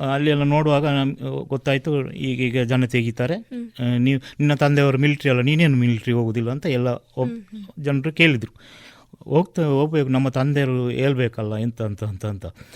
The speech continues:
Speaker 1: ಆಗ ನಾವು ಅಲ್ಲಿಂದ ಒಮ್ಮೆ ಬಂದು ನೋಡುವಾಗ ಎಲ್ಲ ರನ್ನಿಂಗ್ ಇದು ಎಲ್ಲ ನಿಂತು ಸುನಿದ್ರು.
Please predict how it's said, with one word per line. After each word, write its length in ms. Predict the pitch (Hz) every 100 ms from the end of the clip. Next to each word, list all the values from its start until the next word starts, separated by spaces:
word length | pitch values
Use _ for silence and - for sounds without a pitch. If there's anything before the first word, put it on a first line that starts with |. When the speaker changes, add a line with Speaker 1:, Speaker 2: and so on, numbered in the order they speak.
| - -
Speaker 1:
ಆಗ 160 | 156
ನಾವು 640 | 151 143 143 135 127 123
ಅಲ್ಲಿಂದ 420 | 123 127 131 139 131 123 110 - _ - _
ಒಮ್ಮೆ 380 | - 135 143 135
ಬಂದು 240 | 127 127 127
ನೋಡುವಾಗ 340 | 127 123 123
ಎಲ್ಲ 420 | 123 120 117 117
ರನ್ನಿಂಗ್ 600 | 123 127 131 123 117 123 -
ಇದು 320 | 120 120 123
ಎಲ್ಲ 220 | 120 123
ನಿಂತು 340 | 123 120 120
ಸುನಿದ್ರು. 480 | 113 120 120 117 170